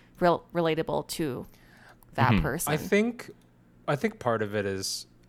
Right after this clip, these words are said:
Speaker 3: um, the environment you grow up in, up in might factor in, but you could also argument the, uh,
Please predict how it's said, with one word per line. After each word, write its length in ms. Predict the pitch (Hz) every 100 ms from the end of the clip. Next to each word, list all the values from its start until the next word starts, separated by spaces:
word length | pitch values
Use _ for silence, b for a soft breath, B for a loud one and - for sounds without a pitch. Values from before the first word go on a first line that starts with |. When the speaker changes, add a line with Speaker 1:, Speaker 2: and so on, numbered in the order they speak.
| -
Speaker 3:
um, 280 | 98 92
the 80 | 101
environment 380 | 117 147 160 156
you 60 | 127
grow 220 | 120 104
up 160 | 104 113
in, 180 | 104 - - -
up 200 | 101 107
in 280 | 104 101 95 b b -
might 320 | 98 101 131 - _ _ _ _ _
factor 400 | - 143 147 170
in, 80 | 185
but 120 | 196
you 60 | 220
could 120 | 240
also 200 | 240 170
argument 400 | 127 117 113 98
the, 120 | 95 92 - -
uh, 340 | 95 87 87